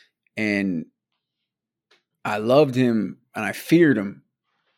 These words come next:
you know what I mean? And I respected him. But, eh, you know, I feel like my dad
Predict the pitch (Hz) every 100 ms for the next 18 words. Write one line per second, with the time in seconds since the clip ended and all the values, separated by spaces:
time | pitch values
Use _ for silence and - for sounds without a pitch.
0 | _ - 113 110 110 117 117 107 101 101
1 | - 143 143 143 120 101 98 - _ _
2 | _ - 123 117 - 101 - 143 127 110
3 | - _ _ _ _ _ _ _ _ _
4 | _ _ _ _ _ _ - 123 - 156
5 | 135 117 120 113 101 127 127 123 104